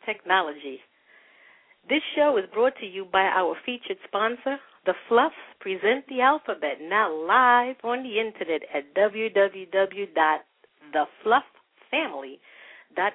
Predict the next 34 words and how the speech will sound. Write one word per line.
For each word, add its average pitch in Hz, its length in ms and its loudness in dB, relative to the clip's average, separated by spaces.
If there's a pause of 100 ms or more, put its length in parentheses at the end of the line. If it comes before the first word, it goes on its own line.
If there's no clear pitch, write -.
com. 190 320 -8 (1900)
Well, 262 160 6
let 294 100 2
me 302 160 2
just 302 160 -2
roll 262 180 4
my 285 180 0 (100)
sleeves 247 340 -6
up 247 140 0
and 214 120 -10
get 247 220 -6
ready, 185 380 2 (320)
'cause 160 100 -10
I'm, 214 240 2
I'm 226 200 2
in 233 100 -2
the 175 60 -4
hot 247 240 0 (120)
seat 254 260 -12
tonight. 220 360 2 (360)
<laughs> 381 380 -2
Tonight 240 300 2
we're 240 100 0
gonna 220 320 -2
highlight 233 400 0
the 185 80 2
relationship 196 800 -6 (120)
key. 151 280 -12 (360)
Last 233 360 4
week 202 160 -8
we 196 100 -12
did 190 180 -4
the 175 140 -2
education 185 640 -6